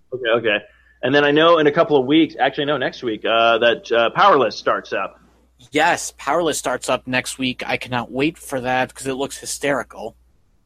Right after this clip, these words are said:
Speaker 1: Yeah, it looks, it looks really fun. It looks really cool. So, um, I'm kinda hoping it's one of those shows that, um, is, it does very well, but I also hope it's not one of those shows where they're like, "Well, the show does really well, but it's expensive to make, so we're gonna have to cancel it,"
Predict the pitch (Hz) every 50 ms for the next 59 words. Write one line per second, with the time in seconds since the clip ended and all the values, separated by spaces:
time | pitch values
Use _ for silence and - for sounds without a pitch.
0 | _ _ _ - 143 160 151 139 160 208 - - - 170 147 139 131 156 190 -
1 | - 233 220 214 214 - 214 220 214 175 131 120 123 - 151 151 143 143 - 151
2 | 156 143 123 - - 123 117 113 107 - 110 117 117 117 117 123 135 139 180 175
3 | 175 165 175 180 185 170 143 120 151 151 143 143 143 - - 147 143 143 143 139
4 | 139 135 123 120 117 - 117 117 117 117 117 113 113 110 104 - _ _ _ _
5 | _ _ _ _ _ _ _ _ _ _ _ _ _ _ _ _ - - 143 135
6 | 127 127 117 - - 139 - - 143 143 143 127 135 147 156 156 135 131 127 135
7 | 127 135 127 127 127 - 127 120 127 - 120 - 139 123 120 127 123 123 117 -
8 | 127 120 117 117 117 113 113 117 113 110 - 139 147 143 147 139 131 135 135 127
9 | - 185 185 170 165 131 135 151 151 147 135 139 139 135 127 123 127 123 107 101
10 | - - 107 - - - 135 127 127 - 131 123 117 117 120 117 113 113 - 120
11 | 113 110 107 104 104 _ _ - 90 - - - - - - -